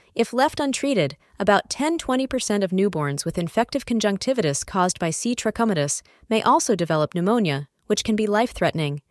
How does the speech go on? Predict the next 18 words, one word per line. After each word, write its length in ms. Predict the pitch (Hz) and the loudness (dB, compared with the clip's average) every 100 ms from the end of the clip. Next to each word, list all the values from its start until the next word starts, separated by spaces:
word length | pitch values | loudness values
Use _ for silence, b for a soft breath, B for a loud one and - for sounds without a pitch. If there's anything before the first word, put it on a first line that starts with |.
| _ _ _ _ - | _ _ _ _ -2
Takeaway. 580 | 302 - 196 147 139 - _ _ _ _ _ _ _ | -2 0 0 0 -2 -8 _ _ _ _ _ _ _
Pink 240 | - 320 | -2 0
eye 160 | 202 156 | 2 2
can 160 | 165 165 | 0 -2
have 200 | 175 160 | -2 0
various 440 | 190 233 262 262 | 2 4 2 -2
causes, 560 | - 180 160 147 139 - b b b | -2 0 0 -2 -4 -8 b b b
and 120 | 214 | 0
infective 480 | 208 - 269 - 320 | 0 0 -2 0 -4
conjunctivitis 800 | - 220 220 208 - 269 175 139 | -2 0 0 0 -2 0 0 -2
can 160 | - 175 | -4 -4
be 120 | 156 | -4
highly 360 | 139 190 185 156 | -2 0 2 0
contagious. 680 | - 151 170 160 156 - - _ _ _ _ _ _ _ _ _ | -4 -4 -2 -2 -4 -6 -8 _ _ _ _ _ _ _ _ _
Home 240 | - 285 320 | 2 4 4
remedies 440 | 294 285 285 285 | 2 2 -2 -2
and 140 | 185 175 | -4 0
over-the-counter 800 | 196 202 208 185 214 214 143 | 2 4 2 0 0 0 -2